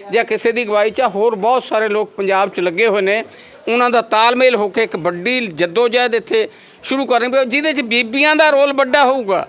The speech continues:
ਸਭ ਨਾਲੋਂ ਵੱਧ ਅਫੈਕਟਡ ਬੀਬੀਆਂ ਨੇ, ਭੈਣਾਂ ਨੇ, ਔਰ ਨਸ਼ੇ 'ਚ ਵੀ ਔਰਤਾਂ ਨੂੰ ਵਰਤਿਆ ਜਾ ਰਿਹਾ, ਮੂਹਰੇ ਤੰਗ-, ਕੰਡਾ ਤੋਲਣ ਔਰਤਾਂ ਲਾਈਆਂ ਹੋਈਆਂ ਨੇ। ਸਾਰੇ ਸਮਗਲਿੰਗ ਚੱਲ ਰਹੀ ਆ ਖੁੱਲ੍ਹੇਆਮ, ਚਿੱਟਾ ਜਿੰਨਾ ਮਰਜ਼ੀ ਲੈ ਲਓ ਤੁਸੀਂ,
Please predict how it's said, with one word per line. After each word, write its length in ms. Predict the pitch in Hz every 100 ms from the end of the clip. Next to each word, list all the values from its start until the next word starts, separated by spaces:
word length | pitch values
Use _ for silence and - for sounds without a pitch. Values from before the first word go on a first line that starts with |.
| -
ਸਭ 240 | - - 262
ਨਾਲੋਂ 120 | 285
ਵੱਧ 200 | 285 294
ਅਫੈਕਟਡ 440 | 285 254 233 285 285
ਬੀਬੀਆਂ 460 | 247 240 277 311
ਨੇ, 240 | 294 202 - - _ _ -
ਭੈਣਾਂ 340 | 208 226 311
ਨੇ, 220 | 311 196 127 - _ - - - -
ਔਰ 140 | 277 294
ਨਸ਼ੇ 360 | 294 285 330
'ਚ 80 | 302
ਵੀ 320 | 330 330 247 - - - _ 208
ਔਰਤਾਂ 380 | 269 269 311
ਨੂੰ 80 | 311
ਵਰਤਿਆ 380 | 294 269 285 285
ਜਾ 220 | 269 254
ਰਿਹਾ, 340 | 247 247 214 170 _ -
ਮੂਹਰੇ 280 | 226 254 214
ਤੰਗ-, 640 | - - 226 233 202 185 - - -
ਕੰਡਾ 320 | 233 240 269
ਤੋਲਣ 340 | 262 233 269
ਔਰਤਾਂ 440 | 269 220 233 247 247
ਲਾਈਆਂ 300 | 208 196 165
ਹੋਈਆਂ 240 | 151 135
ਨੇ। 180 | 110 98 87 - - _ _ _ _ _ _ _ _ _ _ _ _ -
ਸਾਰੇ 300 | 180 214 233 -
ਸਮਗਲਿੰਗ 520 | - - 190 202 233 202
ਚੱਲ 200 | 233 220
ਰਹੀ 200 | 220 240
ਆ 60 |
ਖੁੱਲ੍ਹੇਆਮ, 580 | 233 254 247 233 233 226 - _
ਚਿੱਟਾ 300 | - 220 233
ਜਿੰਨਾ 220 | 214 226 226
ਮਰਜ਼ੀ 300 | 202 185 233
ਲੈ 140 | 233
ਲਓ 120 | 240
ਤੁਸੀਂ, 400 | 233 226 240 240